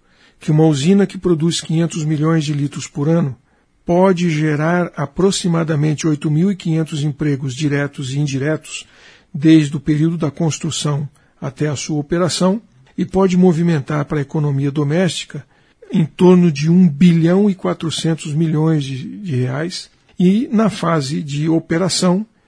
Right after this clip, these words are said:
ela pode gerar aí quatro mil e quinhentos empregos por ano com um valor agregado de um bilhão de reais. A perspectiva é de um aumento muito significativo na produção brasileira de etanol de milho, que deve chegar até dois mil e vinte e um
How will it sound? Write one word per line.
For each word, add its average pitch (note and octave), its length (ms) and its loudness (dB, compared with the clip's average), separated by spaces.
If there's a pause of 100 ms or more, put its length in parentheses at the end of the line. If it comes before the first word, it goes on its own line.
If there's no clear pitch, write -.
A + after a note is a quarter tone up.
(240)
ela F3+ 200 -2
pode E3+ 320 -2
gerar D#3+ 400 -2
aí D3 180 -4
quatro D#3+ 420 -4
mil D3+ 200 0
e F3+ 60 -2
quinhentos D3 500 -4
empregos D3 580 -4
por F#3 280 0
ano D#3+ 260 0 (380)
com F3+ 220 2
um F3 40 4
valor D#3+ 360 0
agregado C#3+ 640 -4 (320)
de E3 280 -4
um E3+ 200 4
bilhão D#3 420 0
de C#3+ 120 -4
reais. B2 520 -8 (380)
A - 80 -4
perspectiva E3 800 0 (200)
é F3 220 2
de E3 300 0
um E3 120 2
aumento D#3+ 520 0
muito F3+ 420 6
significativo D3+ 880 -4
na D#3 80 -4
produção D3+ 460 -6
brasileira C3+ 480 -2
de C3 100 -6
etanol C3+ 340 -4
de C3 120 -6
milho, C#3 320 -2 (600)
que F3+ 160 -4
deve E3+ 320 0
chegar C#3+ 400 0
até C#3+ 220 -4
dois C#3+ 260 0
mil C#3+ 140 -4
e C#3+ 40 0
vinte C#3 260 -4
e D3+ 80 0
um F#3 180 2